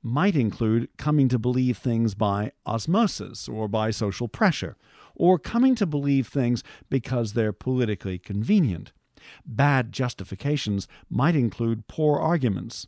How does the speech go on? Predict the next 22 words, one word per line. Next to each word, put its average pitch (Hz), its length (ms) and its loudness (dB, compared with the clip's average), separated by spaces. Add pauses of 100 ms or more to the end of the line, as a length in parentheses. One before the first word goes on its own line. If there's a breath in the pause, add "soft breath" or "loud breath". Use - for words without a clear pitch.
(140)
misleading 117 720 0
data, 127 480 0 (360 soft breath)
experiments 113 1000 -2
that 107 180 -12 (400)
don't 127 320 0
replicate, 101 760 -8 (300 soft breath)
and 135 240 0
theories 110 600 2
that 113 160 -4 (260)
don't 127 240 0
make 104 180 -6
any 107 160 -2
sense. 135 560 -4 (1200 soft breath)
If 247 220 4
an 269 100 6
institution 127 800 0
becomes 107 460 -2 (100)
axiomatically 123 1200 -2
committed 131 640 2
to - 120 -12
these 101 260 -6
beliefs, 101 520 -8